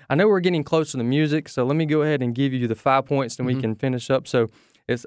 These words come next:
Speaker 1: ask and listen to the Holy Spirit in, in areas in which we need to improve. Set goals, but leave room for God to work. If you set a goal that you know only you can complete, it's not very, uh, practical in your sanctification process. So, uh, leave room for God. Accountability, which is w-, what we're talking about now.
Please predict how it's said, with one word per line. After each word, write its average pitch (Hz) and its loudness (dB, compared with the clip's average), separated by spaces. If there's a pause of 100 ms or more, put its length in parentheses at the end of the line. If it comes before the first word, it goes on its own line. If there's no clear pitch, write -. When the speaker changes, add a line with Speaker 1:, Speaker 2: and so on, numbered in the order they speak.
Speaker 1:
ask 160 2
and 139 0
listen 151 0
to 123 0
the 123 0
Holy 143 2
Spirit 135 -2
in, 123 -2
in 127 -2
areas 135 2
in 127 -2
which 127 -2
we 123 -2
need 123 0
to 107 -2
improve. 165 -2 (380)
Set 190 0
goals, 156 4
but 127 0
leave 160 -2
room 185 -2
for 151 -6
God 147 0
to 127 -4
work. 151 -2
If 120 -8
you 113 -6
set 175 -2
a 160 -2
goal 151 0
that 123 -2
you 131 -2
know 143 0
only 135 0
you 139 -2
can 127 -12
complete, 139 -4 (320)
it's 123 -4
not 143 -2
very, 135 2
uh, 113 0
practical 135 -2
in 117 0
your 113 -4
sanctification 123 -4
process. 107 -2
So, 104 0 (520)
uh, 113 2
leave 147 2
room 170 2
for 156 -6
God. 127 4
Accountability, 160 2
which 135 -2
is 123 -12
w-, 127 -2
what 127 0
we're 127 -2
talking 131 -2
about 139 0
now. 117 0